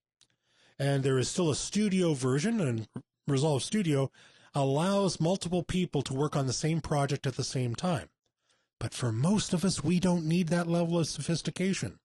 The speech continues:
So you can head over to Blackmagic Design, and I will put a link in the podcast notes,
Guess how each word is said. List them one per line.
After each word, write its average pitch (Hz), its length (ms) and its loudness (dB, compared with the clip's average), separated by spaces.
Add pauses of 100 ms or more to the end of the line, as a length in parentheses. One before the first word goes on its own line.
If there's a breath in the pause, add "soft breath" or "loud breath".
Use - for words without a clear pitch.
(680 loud breath)
So - 160 -4
you 139 180 0
can 220 200 0
head 190 200 2
over 180 220 2
to 151 80 0
Blackmagic 147 720 0
Design, 143 540 0
and 131 120 0
I 131 80 0
will 127 220 0
put 143 240 -2
a 165 40 2
link 123 420 0
in 135 180 0
the 170 80 0
podcast 180 680 -2
notes, 117 380 -2